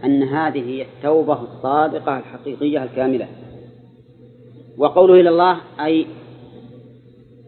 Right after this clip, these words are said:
يعني يرجع إلى الله رجوعا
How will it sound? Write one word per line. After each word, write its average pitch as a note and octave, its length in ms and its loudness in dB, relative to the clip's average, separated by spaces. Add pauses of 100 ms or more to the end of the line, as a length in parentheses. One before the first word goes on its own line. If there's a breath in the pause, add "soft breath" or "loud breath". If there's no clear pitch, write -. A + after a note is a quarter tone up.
(320)
يعني C3+ 440 -4 (680)
يرجع D3+ 500 2
إلى C3+ 180 -2
الله B2+ 240 -4 (2000)
رجوعا D#3 680 0